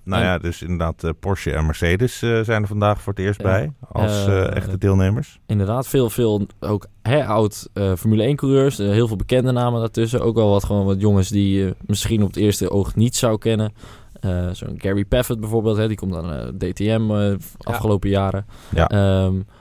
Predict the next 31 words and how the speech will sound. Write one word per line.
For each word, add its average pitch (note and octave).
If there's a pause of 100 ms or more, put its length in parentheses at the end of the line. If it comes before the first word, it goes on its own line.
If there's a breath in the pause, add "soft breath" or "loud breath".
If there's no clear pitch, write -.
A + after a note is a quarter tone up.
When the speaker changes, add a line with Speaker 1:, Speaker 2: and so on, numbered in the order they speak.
(240 soft breath)
Speaker 2:
ja, A#2
dat G#2
zijn A#2+
toch C3
wel A#2
namen A2
die, A2
die, G#2+
die, G#2+
die G#2
sport A2
wel A2
lekker A2
groots B2
maken G2
wat G2+
dat F#2+
betreft. G2
En, G2
eh, F#2+
ik -
kijk G#2
e-, B2 (120)
echt D3
naar A2
uit G#2
om A2+
ze A#2
straks A#2
weer G#2+
te, G#2